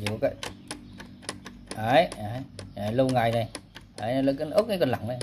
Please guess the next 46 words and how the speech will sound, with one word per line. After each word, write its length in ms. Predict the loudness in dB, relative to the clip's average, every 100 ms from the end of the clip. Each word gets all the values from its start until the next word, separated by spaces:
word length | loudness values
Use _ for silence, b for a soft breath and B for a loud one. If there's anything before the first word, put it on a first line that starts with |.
| -4
Đấy, 420 | 2 6 6 6
cái 80 | 4
bánh 140 | 0
xe 200 | 2 4
thì 180 | 4 2
ra 160 | 4 4
cửa 160 | 4
băng 200 | 4 4
nó 240 | 4 4 6
ra 140 | 6
cho 120 | 6
nó 80 | 4
ngọt 240 | 4 2 2
ngào, 200 | -2 0
nó 80 |
chậm 260 | 4 4 4
ấy, 100 | 4
ra 100 | 6
chậm 260 | 6 4 0
ấy. 60 | -8 B B B -10
Đấy. 260 | -6 -4 -4 b b -2
Chứ 100 | 4
cái 80 | 8
loại 180 | 8 8
ra 120 | 8
nhanh 240 | 8 8
là 60 | 6
cái 100 | 4
loại 160 | 4
đài 120 | 6 4
Trung 80 | 4 6
Quốc 180 | 6 8
nó 140 | 6
là 180 | 6 4 B B B
bật 180 | -2 2
nó 60 |
làm 220 | 2 2
phật 180 | 4 2 2
pháp 220 | 2 2 0 0
nha. 180 | 4 4 2 -10
Đấy, 160 | -6
ra 200 | 2 4
rất 140 | 4 2
chi 140 | 2
là 100 | 2
nhanh. 260 | 4 2 2